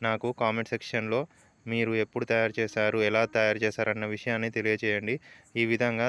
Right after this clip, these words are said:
దర్వాజాలను తయారు చేసి దింపాము, డోర్ కూడా ఫిట్ చేశాము. మనకు భాగవతంలో పోతన రాసిన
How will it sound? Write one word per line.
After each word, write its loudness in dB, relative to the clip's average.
దర్వాజాలను 2
తయారు 0
చేసి -2
దింపాము, -2
డోర్ 2
కూడా 0
ఫిట్ -10
చేశాము. -4
మనకు 0
భాగవతంలో 2
పోతన -2
రాసిన -2